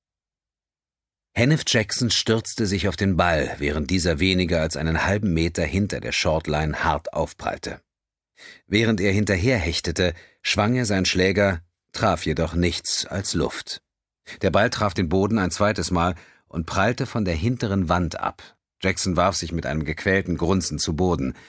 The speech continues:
Seine Gegnerin verpasste dem Schläger, der an ihr Handgelenk gebunden war, eine schnelle Drehung und schenkte ihm ein freches Grinsen. »Dreizehn sechs«, sagte Desai. »Sind Sie sicher,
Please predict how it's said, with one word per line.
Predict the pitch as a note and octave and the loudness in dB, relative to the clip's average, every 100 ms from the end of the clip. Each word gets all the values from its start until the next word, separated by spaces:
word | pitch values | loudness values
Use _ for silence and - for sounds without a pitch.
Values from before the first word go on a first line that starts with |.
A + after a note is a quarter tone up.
| - _ _ _ | -20 _ _ _
Seine | - F#2 F#2+ | -2 0 0
Gegnerin | G#2 B2 G#2+ D#2 D2+ | 0 0 -2 -2 -2
verpasste | E2+ E2+ G2+ - F2 | -4 -4 -2 -2 -2
dem | E2 D#2 | -2 -2
Schläger, | F2+ F#2+ F2 F2 | 0 2 2 0
der | E2 C#2+ | -2 -2
an | E2+ | -2
ihr | D#2 D#2+ | -2 -2
Handgelenk | A#2 - C2+ C2+ | -2 -4 -6 -6
gebunden | C#2 E2+ D#2+ D#2+ | -4 -2 -2 0
war, | F2+ E2+ - _ | 0 0 -10 _
eine | E2+ E2+ | -4 -2
schnelle | - F#2+ A2 G#2+ | 0 0 0 -2
Drehung | F#2 F#2+ G#2 F2 | 0 2 2 0
und | E2+ | -2
schenkte | - A2 G#2 E2 | -2 -2 -4 -6
ihm | E2+ | -2
ein | E2+ | -2
freches | E2 - F2+ F2 E2+ | -4 -4 -4 -2 -4
Grinsen. | F#2 F#2+ D2 B1+ A#1 _ _ _ - - - _ | -2 0 0 -4 -10 _ _ _ -20 -20 -20 _
»Dreizehn | D#3 C#3 D3+ F#3 G3+ | 2 2 4 4 6
sechs«, | G#3+ - B3 - - _ _ | 4 2 -4 -6 -18 _ _
sagte | - D2+ - | -6 -6 -4
Desai. | C2+ C#2+ D#2+ C#2+ - - - | -4 -2 0 -2 -6 -12 -2
»Sind | - D3 | 2 4
Sie | D3+ | 4
sicher, | B2+ D3+ G#3 G#3+ | 4 4 2 2